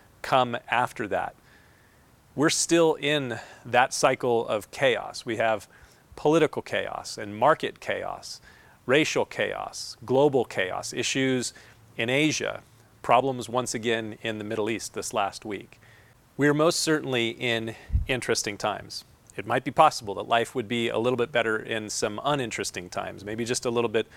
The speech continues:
of mundane times would be great. But it's hard to imagine uninteresting times. And prior to everything that we have been experiencing in the last twenty-five years, there were problems in the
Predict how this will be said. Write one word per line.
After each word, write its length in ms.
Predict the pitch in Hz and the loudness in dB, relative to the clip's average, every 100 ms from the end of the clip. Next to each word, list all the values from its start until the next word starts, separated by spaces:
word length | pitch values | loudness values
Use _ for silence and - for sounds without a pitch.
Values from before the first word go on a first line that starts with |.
| - - - | -20 -10 -2
of 220 | 113 104 | -2 0
mundane 560 | 113 113 120 131 131 | -6 -2 -2 -2 -4
times 400 | 110 104 95 90 | -2 -4 -4 -8
would 120 | 104 95 | -8 -8
be 100 | 95 | -2
great. 280 | 113 92 - - - - - - - _ - | 0 0 -4 -20 -20 -20 -20 -20 -20 _ -4
But 100 | 135 | -4
it's 120 | - | 2
hard 260 | - 220 208 | 4 4 2
to 320 | 180 165 156 | 2 2 2
imagine 720 | 143 123 120 120 101 92 101 - | 0 0 2 2 -2 -8 -8 -4
uninteresting 640 | 120 113 107 110 - 98 | -2 -2 -6 -8 -8 -8
times. 440 | - 98 104 - - _ - - _ _ _ _ | -6 -8 -8 -16 -20 _ -20 -20 _ _ _ _
And 340 | 139 139 131 - - - _ | 2 2 0 -10 -18 -20 _
prior 300 | - 160 180 | 6 6 6
to 160 | - - | 2 0
everything 400 | 151 151 151 143 | 0 0 -2 0
that 140 | 123 | -2
we 240 | 127 143 135 | 0 0 2
have 300 | 135 123 113 | 2 0 0
been 260 | 127 123 120 | -2 -4 -6
experiencing 880 | 120 - - 131 131 127 120 131 117 | -4 -2 0 2 2 0 -2 -2 -2
in 80 | 113 | 0
the 60 | |
last 340 | 117 120 - - | 2 2 0 -4
twenty-five 560 | 131 120 - 117 107 | -4 -2 2 2 2
years, 460 | 113 127 90 - - | 0 -2 -2 -6 -4
there 260 | 107 113 | 0 0
were 240 | 110 110 107 - - - _ _ | 2 0 0 -6 -20 -20 _ _
problems 540 | - 127 135 135 131 - | 2 4 4 -2 -4 -4
in 280 | 135 127 | -4 -4
the 300 | 127 127 127 | -2 0 -2